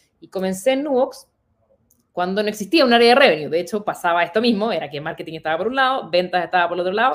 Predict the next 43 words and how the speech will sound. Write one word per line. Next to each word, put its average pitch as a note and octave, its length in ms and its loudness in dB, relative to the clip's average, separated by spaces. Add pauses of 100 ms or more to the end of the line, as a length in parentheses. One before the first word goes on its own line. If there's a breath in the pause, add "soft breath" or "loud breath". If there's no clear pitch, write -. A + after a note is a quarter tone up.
y F#3+ 60 -12
estaban, F3+ 380 -4 (420 loud breath)
em, D#3 540 -6
bien F3+ 320 -6
peleados. E3+ 560 -4 (480 soft breath)
Y B3 120 -6
yo A#3+ 100 4
lo A#3 100 4
tomé, A#3+ 280 0
¿cierto? A#3+ 500 -2
Eh, E3+ 580 -4
y E3+ 80 -6
acá F#3 200 -4
podemos G3+ 160 -4
ver G3 120 -2
un G3 80 -4
poquito F#3+ 460 -8
cómo F#3+ 260 -6
evolucionó F3 560 -8
nuestro G3 280 -10
funnel, B3 420 -2
¿cierto? F#3+ 380 -8
De, F3 280 -6
de, E3 380 -8
de D#3 100 -8
marketing, G3 540 -8 (240)
eh, C#3+ 320 -10
y D3 60 -14
de D3 100 -6
ventas E3+ 300 -8
al D#3 80 -18
final E3 420 -10
entre D#3+ 440 -10
marzo F3 420 -4
del D#3+ 80 -10
veinte E3 240 -8
veinte, E3 260 -8
¿cierto? F3+ 280 -14
Y E3+ 100 -10
marzo E3+ 380 -4
del D#3 80 -8
veinte D#3+ 240 -8
veintiuno, E3+ 480 -14